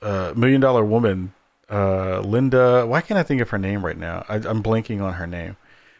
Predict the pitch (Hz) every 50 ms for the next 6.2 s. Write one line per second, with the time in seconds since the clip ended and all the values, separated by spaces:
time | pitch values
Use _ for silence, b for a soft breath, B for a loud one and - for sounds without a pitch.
0 | b b _ _ - 131 127 120 117 117 110 101 123 135 131 - 190 196 190 175
1 | 160 151 135 127 123 123 120 117 117 107 117 110 110 107 107 104 95 101 110 113
2 | 110 107 104 98 101 107 - - 113 104 107 107 110 110 101 95 - - 123 131
3 | 117 101 - - 107 98 98 98 - _ _ _ _ _ _ _ _ _ _ _
4 | _ _ _ _ _ _ _ _ _ - - 147 143 143 - b b b b b
5 | b b - 165 156 - - 254 262 262 226 - - 190 180 160 147 147 147 143
6 | 135 117 - -